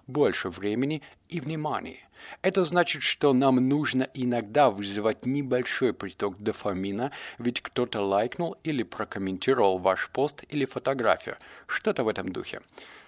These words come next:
А, а, меня просто тут некоторые <laughs> в отзывах просили как-то менять голос. Так держите, поменял. <laughs> Ну ладно. Надеюсь, было норм. Так вот, а, если ты,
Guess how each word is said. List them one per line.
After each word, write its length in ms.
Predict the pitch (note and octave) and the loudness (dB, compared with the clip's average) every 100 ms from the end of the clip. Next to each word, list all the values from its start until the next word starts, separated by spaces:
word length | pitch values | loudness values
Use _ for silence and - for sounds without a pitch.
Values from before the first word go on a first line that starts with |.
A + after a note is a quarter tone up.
| - _ _ - - | -20 _ _ -20 -12
А, 180 | F#2 E2+ - - | -10 -10 -14 -12
а, 140 | A2 | -10
меня 200 | G2 A2+ | -8 -8
просто 320 | - G#2+ - | -6 -8 -8
тут 260 | G2 - - | -12 -14 -8
некоторые 340 | A2 - - | -8 -6 -6
<laughs> 20 | A#2+ | -2
в 100 | C3+ | 0
отзывах 380 | A#2 G#2+ F#2+ | 0 0 -4
просили 440 | - G2+ F2+ - F#2 | -6 -8 -8 -6 -6
как-то 280 | G2+ - G#2 | -8 -8 -8
менять 340 | G2 G#2 G2+ | -6 -6 -4
голос. 500 | G#2+ C#3 D#3+ A#2 - F#2 | 2 4 4 2 -8 -12
Так 220 | F2+ - | -12 -12
держите, 680 | F#2+ F2+ F2+ F2 F2 - - - | -14 -10 -8 -8 -10 -10 -12 -10
поменял. 280 | F#2+ F2+ - - - - - - | -10 -6 -6 -8 -14 -20 -18 -16
<laughs> 80 | - - _ - - - C#3 | -16 -16 _ -12 -10 -10 -6
Ну 140 | B2+ | -2
ладно. 200 | C3 B2+ - - - - _ - - - | 0 0 0 -6 -10 -12 _ -16 -16 -12
Надеюсь, 340 | A2+ A#2 F3 A#2 | -4 4 4 6
было 240 | C3+ C3+ | 6 6
норм. 280 | A#2 G2+ - - - - | 6 2 -2 -10 -10 0
Так 160 | C#3 | 4
вот, 240 | D3+ A2 - - - - | 6 6 4 -18 -12 0
а, 600 | G#2+ A2+ A#2 A2 G#2+ - | 2 6 6 6 4 -2
если 360 | B2 F#3 - D3 | 0 2 2 -2
ты, 420 | E3+ D#3 A#2 | 0 2 2